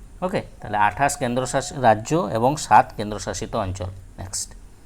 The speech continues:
মাছ ভারতের কোন রাজ্যের ঐতিহ্যবাহী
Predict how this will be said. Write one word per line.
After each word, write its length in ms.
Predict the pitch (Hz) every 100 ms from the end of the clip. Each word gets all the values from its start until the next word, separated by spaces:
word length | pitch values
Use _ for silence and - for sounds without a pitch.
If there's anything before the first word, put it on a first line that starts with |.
| - - - - - - - -
মাছ 560 | 120 127 120 92 - -
ভারতের 420 | 95 127 160 196
কোন 260 | 180 208 208
রাজ্যের 360 | 143 113 131 151
ঐতিহ্যবাহী 640 | 143 135 185 160 147 147